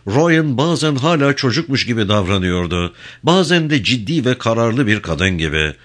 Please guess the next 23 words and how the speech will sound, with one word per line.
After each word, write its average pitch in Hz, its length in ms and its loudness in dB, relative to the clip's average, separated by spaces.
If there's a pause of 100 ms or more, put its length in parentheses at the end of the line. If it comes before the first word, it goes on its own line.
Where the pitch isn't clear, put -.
(100)
Adam 80 280 -4
hangisini 98 500 -2
tercih 107 440 0
ettiğini 95 420 -2
bilmiyordu. 80 720 -2 (520)
Adam 165 320 2
karısını 147 540 0
bu 151 140 2
iki - 240 2
haliyle 117 560 2
de 101 100 2
seviyordu. 78 840 -2 (720)
Ryan 185 380 4
yuvarlana 143 600 0
yuvarlana 78 580 -2
tepenin 131 460 0
eteğine 101 480 0
indi 80 340 -2
ve 98 40 -2
orada 95 440 -2
durdu. 78 480 -6 (180)
Doğrulup 101 520 0
oturdu. 80 640 -4